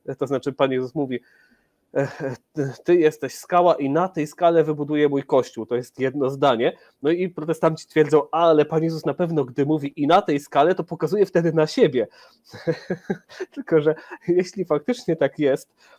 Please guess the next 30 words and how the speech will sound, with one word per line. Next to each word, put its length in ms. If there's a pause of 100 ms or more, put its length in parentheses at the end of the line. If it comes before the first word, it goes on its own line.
(140)
to 260
znaczy, 260
że 140
Pismo 400
Święte 500
zostało 380
napisane 500
w 100
tak 300
bardzo 540
mylący 600
sposób, 520 (280)
że 100
w 60
żaden 340
sposób 360
tego 200
nie 120
można 280
połączyć, 480
moim 220
zdaniem, 400
z 180
natchnieniem. 560
To 140
znaczy, 260
jeśli 420 (560)
faktycznie 420
tak 220
było, 420